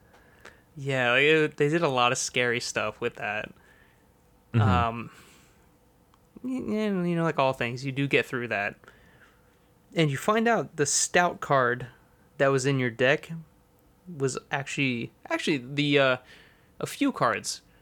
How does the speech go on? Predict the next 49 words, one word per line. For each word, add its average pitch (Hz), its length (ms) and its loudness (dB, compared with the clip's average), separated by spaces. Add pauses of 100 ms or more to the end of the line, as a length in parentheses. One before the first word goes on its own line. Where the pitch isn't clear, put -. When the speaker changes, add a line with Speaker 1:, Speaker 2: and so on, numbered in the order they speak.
(120)
Speaker 1:
So 160 200 -4
in 214 180 0
the 220 60 0
cabin 135 360 0
through 127 120 -4
your 113 100 -4
first - 280 -4
run 107 160 -8
through, 107 120 -14
you, 101 140 -12 (120)
you 143 100 -14
get 120 140 -4
the 110 100 -8
Ladybug 170 460 0
card, 196 320 -4 (100)
you - 80 -12
get 123 160 -4
the 120 60 -8
Wolf 135 300 -2
card, 110 340 -6 (240)
and 135 100 -8
you - 20 -6
get 123 120 -6
the - 60 -8
Stout. - 420 -2 (500)
These 151 220 2
are 131 280 2 (100)
the 135 80 -6
cards 120 340 -4
that 101 200 -6
talk. - 360 -8 (320)
Speaker 2:
Yeah. 85 220 2
Speaker 1:
So 80 120 -2
they 147 160 4
each 170 340 -2
correspond 135 720 -2
with 123 120 -8
one 127 240 -4
of 120 140 -8
these, 120 520 -8 (640)
you 131 80 -6
know, 113 80 -4
people 139 340 -2
you 123 160 -4
meet 120 260 -4
in 120 100 -8
the 120 60 -6
sixteen-bit 113 720 -6
world. - 320 -12